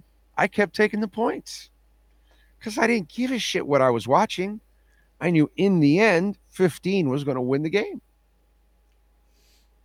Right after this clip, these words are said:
<clears throat> Fifteen would figure it out. Chris Jones would do something.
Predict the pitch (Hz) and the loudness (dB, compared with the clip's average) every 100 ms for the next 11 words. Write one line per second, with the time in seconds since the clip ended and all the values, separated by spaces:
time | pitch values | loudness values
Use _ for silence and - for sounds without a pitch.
0 | _ _ 196 - 139 147 127 98 - _ | _ _ -20 -18 -14 -10 -10 -12 -18 _
1 | _ _ _ _ _ _ _ _ _ - | _ _ _ _ _ _ _ _ _ -6
2 | 185 175 180 175 151 147 - 151 160 147 | -4 -4 -6 -4 -2 -4 -2 -2 2 2
3 | 143 151 - _ _ _ _ _ - 156 | 4 2 -2 _ _ _ _ _ -8 -8
4 | - 147 156 160 139 147 143 147 - 151 | -4 -2 -2 -2 -4 -2 0 0 0 -2
5 | 151 151 165 | -4 -8 -8